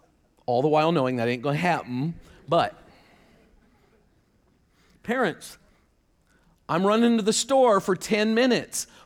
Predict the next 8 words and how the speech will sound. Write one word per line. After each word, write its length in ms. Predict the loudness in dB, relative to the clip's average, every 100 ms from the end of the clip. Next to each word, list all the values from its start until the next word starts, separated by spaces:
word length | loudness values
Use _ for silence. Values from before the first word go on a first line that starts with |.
| -12
Please 840 | -2 2 4 4 2 0 -2 -6 -10
try 200 | -2 0
to 80 | 0
keep 680 | -2 -2 0 -2 -10 _
from 160 | -4 -4
killing 440 | 0 0 2 2
each 220 | 0 -2 0
other 340 | 0 -2 -8